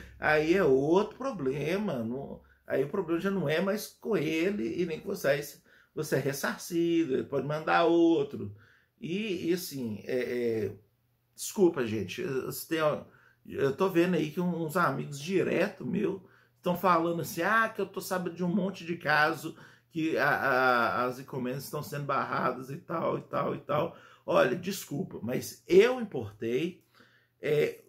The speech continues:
uns amigos meus que estão importando, todo mundo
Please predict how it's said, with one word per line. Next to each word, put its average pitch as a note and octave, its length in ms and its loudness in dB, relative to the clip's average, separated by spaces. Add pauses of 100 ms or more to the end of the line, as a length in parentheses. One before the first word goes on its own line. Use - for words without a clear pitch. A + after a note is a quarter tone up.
(100)
uns A3+ 520 -2
amigos D#3+ 420 2
meus C#3+ 220 -6
que D3 100 -12
estão G3+ 540 2
importando, D3 760 -2 (540)
todo C4+ 560 6
mundo F3+ 800 0